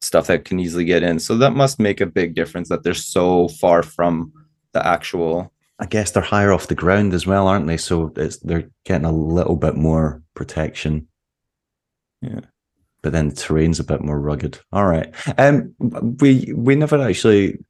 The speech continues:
Speaker 2: have you, have you had any, you mentioned, like, the injury aspect of it and having less injuries, but have you had any, like,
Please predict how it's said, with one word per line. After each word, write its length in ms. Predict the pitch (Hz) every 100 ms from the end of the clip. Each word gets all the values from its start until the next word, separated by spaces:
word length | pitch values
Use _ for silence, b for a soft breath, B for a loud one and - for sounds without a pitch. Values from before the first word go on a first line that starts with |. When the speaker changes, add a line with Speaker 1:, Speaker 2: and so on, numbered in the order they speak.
| 67 -
Speaker 2:
have 160 | 104
you, 100 | 87 -
have 120 | 110
you 100 | 104
had 300 | 104 117 156
any, 340 | 160 151 139 -
you 140 | 104
mentioned, 420 | 110 113 113 98
like, 180 | 85 -
the 280 | 80 80 -
injury 320 | 92 98 98
aspect 420 | 76 78 - -
of 120 | 82 80
it 40 |
and 80 | 71
having 340 | 85 82 80
less 260 | 73 95 -
injuries, 380 | 82 - 55 -
but 140 | -
have 100 | 65
you 60 | 85
had 300 | 101 107 120
any, 200 | 120 113
like, 340 | 85 80 -